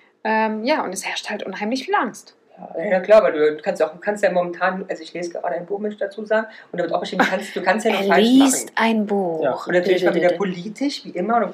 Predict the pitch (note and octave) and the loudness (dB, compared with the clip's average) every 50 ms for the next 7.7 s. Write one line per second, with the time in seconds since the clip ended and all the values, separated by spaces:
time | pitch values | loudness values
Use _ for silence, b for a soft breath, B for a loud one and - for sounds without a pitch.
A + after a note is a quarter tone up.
0 | - - F3+ F3+ - - F#3 F3+ - - F#3+ F#3 F3+ - F#3 F#3 F#3 - - F3+ | -6 -6 -6 -6 0 0 -2 -2 -2 -6 -10 -10 -6 -6 -6 -6 -6 -8 -8 -8
1 | E3+ - E3+ E3+ - E3 E3+ F3+ - - - - - F3 E3+ D3 - E3+ F3+ G#3 | -8 -8 -10 -6 0 0 0 0 0 -2 -4 -4 0 0 0 2 2 0 0 0
2 | F3 E3+ D#3+ - - G3+ F#3+ F3+ E3+ E3+ F3 - - - - D3 - - - D#3 | 0 2 0 2 0 -2 -4 -2 0 -2 -2 -4 -10 -4 -4 -4 -2 2 2 2
3 | F#3+ A#3+ C4 - - _ b b b b b - B2 - F#3 F3+ F#3 F3+ - - | 4 2 0 -2 -10 _ b b b b b -14 -4 -4 -2 -2 -2 -4 -6 0
4 | - D#3+ F3 F3+ G3 F#3+ F3+ F3+ F3+ F3+ - - D3+ C#3 D3+ F3+ G#3 G#3 G#3 G3 | 2 2 2 2 -2 -6 -6 -6 -8 -8 -8 -6 -2 2 2 2 2 2 0 -2
5 | G#3 F3 F3 F3 F3 D#3+ E3 E3 - - - - - - - _ G#3 F#3+ F#3 F3+ | 0 2 2 2 4 2 0 -2 -2 -2 -2 -2 -2 -4 -8 _ -12 -10 -8 -8
6 | F3+ F3 - - - F#3 F#3 F#3 G3+ F3+ F3 F3+ F3 - - D3 D#3+ F3+ F3+ F3 | -6 -2 0 0 0 0 0 -4 -2 2 2 2 2 0 -6 -2 -2 0 2 2
7 | F3+ F3 - F3+ F3 - E3 D#3+ D#3 D3+ - - - | 0 0 -2 -6 -6 -6 -8 -4 -4 -4 -4 -4 -10